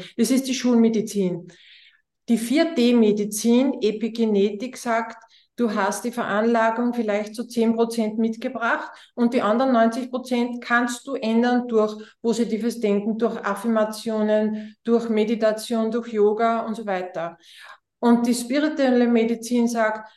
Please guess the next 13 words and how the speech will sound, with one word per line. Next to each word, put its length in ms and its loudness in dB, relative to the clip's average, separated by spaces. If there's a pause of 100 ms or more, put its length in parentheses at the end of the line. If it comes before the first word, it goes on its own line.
(160)
„Was 220 0
hast 200 0
du 80 -2
denn 200 2
in 100 4
deiner 300 0
Akasha-Chronik 880 -6
drinnen? 600 -2
Möchtest 420 0
du 60 -2
das 180 -2
vielleicht 320 0
umschreiben?“ 720 -4